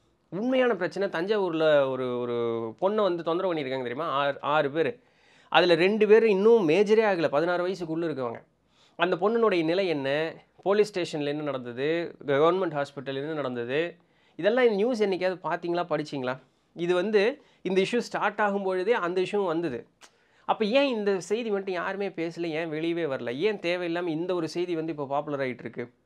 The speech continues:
இதெல்லாம் உங்களுக்கு தெரியுமா, தெரியாதா? இ-, இது, இதுதான் முக்கியம். இது தெரியுமா, தெரியாதா? உங்க வீட்டு பிள்ளைக்கு இப்படி ஒண்ணு நடந்திருந்ததுன்னா நீங்க என்ன பண்ணியிருப்பீங்க?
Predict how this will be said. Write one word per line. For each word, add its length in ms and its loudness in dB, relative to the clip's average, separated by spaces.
இதெல்லாம் 360 0
உங்களுக்கு 300 -4
தெரியுமா, 440 0
தெரியாதா? 520 -6
இ-, 40 -10
இது, 160 -8
இதுதான் 360 2
முக்கியம். 380 -2
இது 180 -6
தெரியுமா, 360 -2
தெரியாதா? 380 -10
உங்க 300 0
வீட்டு 300 -2
பிள்ளைக்கு 320 -4
இப்படி 220 -2
ஒண்ணு 120 -4
நடந்திருந்ததுன்னா 640 -4
நீங்க 180 -4
என்ன 160 -2
பண்ணியிருப்பீங்க? 400 -8